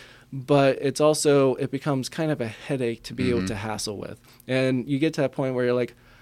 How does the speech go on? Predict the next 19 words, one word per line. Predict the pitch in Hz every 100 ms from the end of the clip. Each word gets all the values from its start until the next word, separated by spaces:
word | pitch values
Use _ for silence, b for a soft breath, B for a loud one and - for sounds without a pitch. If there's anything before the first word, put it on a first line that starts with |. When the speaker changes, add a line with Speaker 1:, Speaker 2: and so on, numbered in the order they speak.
| b -
Speaker 1:
"I |
might | 123 139
as | 151
well | 131
just | 123 123 -
work | 131 123 - -
overtime | 139 139 131 131 120
at | 120
my | 113 110
job | 110 139 117 107
because | 117 123 117 113 -
I | 107
know | 101 127
that | 123 107
job | 110 107 113
and | 117
it's | 113 107 -
less, | 123 120 - - B B B
um, | 123 117 117 120 117 110